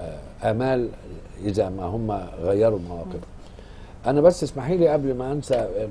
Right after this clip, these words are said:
ملاحظات، يعني، في، في مداخله الدكتور عاطف، آه، السابقه اشار الى حاضنه عربيه مطلوبه ل-،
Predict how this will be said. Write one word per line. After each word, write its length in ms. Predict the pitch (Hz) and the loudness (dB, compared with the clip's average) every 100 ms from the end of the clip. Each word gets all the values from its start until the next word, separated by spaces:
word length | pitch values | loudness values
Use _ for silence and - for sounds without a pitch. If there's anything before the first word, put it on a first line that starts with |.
| 107 | -4
ملاحظات، 580 | 110 131 131 143 170 - | 0 0 2 0 0 0
يعني، 340 | 127 98 92 92 | 0 2 0 -6
في، 300 | - 110 98 - - | -4 -4 -4 -8 -6
في 100 | 117 | -4
مداخله 460 | 110 117 147 135 - | 0 0 0 -2 -4
الدكتور 520 | 101 85 87 - 131 | -6 -8 -10 -4 -2
عاطف، 320 | 107 113 - 107 - - | 0 0 -2 -8 -12 -14
آه، 240 | 87 87 85 | -12 -12 -12
السابقه 460 | - 120 101 92 - - - - - | -2 -2 -2 -6 -8 -14 -16 -8 -6
اشار 280 | - 175 | 4 4
الى 300 | 185 127 127 | 4 2 0
حاضنه 480 | - 120 117 131 190 | -2 -2 2 2 2
عربيه 520 | 160 117 113 107 147 | 0 -4 -2 2 4
مطلوبه 600 | 135 113 - 127 151 139 143 - - - - - - - - - - - - - - - - - 90 85 | 4 0 -2 2 2 2 -4 -10 -18 -16 -18 -18 -18 -18 -18 -18 -18 -18 -16 -16 -16 -16 -16 -14 -12 -10
ل-، 500 | 90 87 92 95 92 | -8 -4 -2 0 0